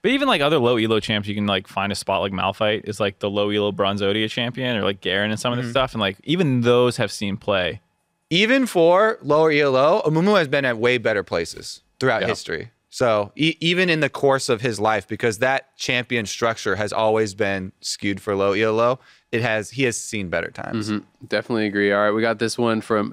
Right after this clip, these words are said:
Speaker 3: Derek Loves Tea. My two questions are, if you're playing Tahm Kench in mid and top, what key items should be built?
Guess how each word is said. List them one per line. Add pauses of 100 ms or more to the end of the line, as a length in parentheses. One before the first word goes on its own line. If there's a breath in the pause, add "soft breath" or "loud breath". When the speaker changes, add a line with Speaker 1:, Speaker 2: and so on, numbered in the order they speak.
Speaker 3:
Derek
Loves
Tea. (760 soft breath)
My
two
questions
are,
if
you're
playing
Tahm
Kench
in
mid
and
top,
what
key
items
should
be
built?